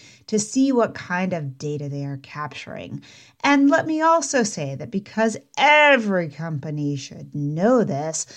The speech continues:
I'm offering a free audit to podcast listeners. Just go to ambition data dot com slash free audit to sign up. Now let's jump into the first question, which is, do you know what P I I is?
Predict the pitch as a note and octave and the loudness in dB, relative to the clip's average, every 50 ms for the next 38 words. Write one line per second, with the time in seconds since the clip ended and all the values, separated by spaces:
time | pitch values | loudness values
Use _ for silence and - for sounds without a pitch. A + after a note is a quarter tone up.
0 | - - _ - - C4 C4 C4+ - C4+ C#4+ D#4 D#4 - F4 E4+ E4 E4 E4+ C#4 | -20 -20 _ 0 2 2 2 2 2 0 0 0 -2 -4 -6 -4 -4 -4 -8 -8
1 | - _ F#3+ - C#4+ - - E3 E3 D#3+ D3+ D3 D#3 D#3+ D#3 - - G3+ G3 - | -6 _ 0 0 0 0 -4 -4 -4 -2 -2 -2 -4 -6 -6 -6 -8 -8 -8 -10
2 | - - D3+ D3+ C#3 C3+ - - D#3 D3 C#3 - - _ F3 F3+ F3 - - - | -14 -12 -10 -10 -10 -14 -16 -14 -14 -12 -12 -14 -14 _ -6 -4 -4 -4 -6 -4
3 | D#3 C#3+ C3+ C3 C3 - - - - - _ _ _ _ - A#3 C4+ C#4 C#4 - | -6 -4 -4 -6 -8 -12 -20 -20 -20 -20 _ _ _ _ 2 2 4 4 2 -2
4 | - C4+ B3 B3 B3+ B3 - G#3+ G3+ E3+ D#3 D#3+ - F#3 G#3 G#3 - C4+ C4 C4+ | -2 0 2 2 0 0 0 0 2 2 2 0 0 -2 -2 0 2 0 2 2
5 | B3 B3 B3+ A3+ A3+ G#3+ G#3+ G#3+ - - - F3 F3 E3+ F3 F3 - - - - | 0 -2 0 0 0 0 -2 -4 -6 -14 -12 -10 -10 -8 -8 -8 -8 -10 -12 -12
6 | E3 D#3+ D3+ - - - _ _ _ G#3+ A3+ B3+ C#4 C#4 C#4 - D#3 D3 C#3+ C#3 | -14 -16 -16 -16 -18 -20 _ _ _ 0 2 4 2 2 0 -2 -2 -2 -2 -2
7 | C#3+ D3 C#3 - - - C#3 C3 - - D3+ C#3+ D3 D#3 F#3 G3 - - _ _ | -4 -4 -6 -8 -10 -12 -12 -12 -12 -12 -10 -8 -6 -4 -2 -2 -4 -4 _ _
8 | _ _ _ _ _ _ _ _ _ _ _ _ _ _ _ _ - - _ _ | _ _ _ _ _ _ _ _ _ _ _ _ _ _ _ _ -20 -20 _ _
9 | _ _ _ _ _ _ _ - B3 C4+ C4+ C4 C#4+ E4+ G4 G4 - - E4 E4 | _ _ _ _ _ _ _ 2 4 4 4 6 4 2 2 2 0 2 4 4
10 | D#4+ C#4+ C4+ A#3+ A3+ G#3+ F3 E3+ D#3+ - G3 F#3+ G3+ G#3 - E4 E4+ C4 - - | 4 4 2 2 2 4 2 0 0 0 2 2 2 0 2 0 0 0 -2 0
11 | - G#3+ G#3 G#3 - - D#3+ D#3 C#3 - C3 C3+ - G3 G#3+ G#3+ G#3 - - - | 0 0 0 0 -6 -10 -12 -12 -10 -8 -8 -4 2 2 2 2 0 -8 -12 -6
12 | - F3+ E3+ D#3+ D#3 D#3+ F#3+ A#3 C4+ C4 A#3 G3+ - - - _ _ _ _ _ | -4 -2 -2 0 0 2 2 2 2 0 -2 -6 -10 -16 -20 _ _ _ _ _
13 | - G#3 A#3 C4 D4+ G4 F#4+ E4 B3 E3 D3+ C#3+ C#3+ D#3 F3 F3 F3+ A3 A#3+ G#3+ | 2 4 6 6 6 6 6 6 6 4 4 0 -2 -2 -2 0 0 0 -2 -2
14 | - _ - - D3+ D3+ C#3+ D#3 F3+ G3 - - C#4+ D#4+ E4+ E4 D#4+ - - - | -8 _ -10 -8 -6 -6 -2 -2 -4 -2 -2 -2 -2 -2 -2 -2 -4 -4 -6 -8
15 | - C#2 A1 - - - - - - | -12 -12 -14 -16 -18 -20 -20 -20 -20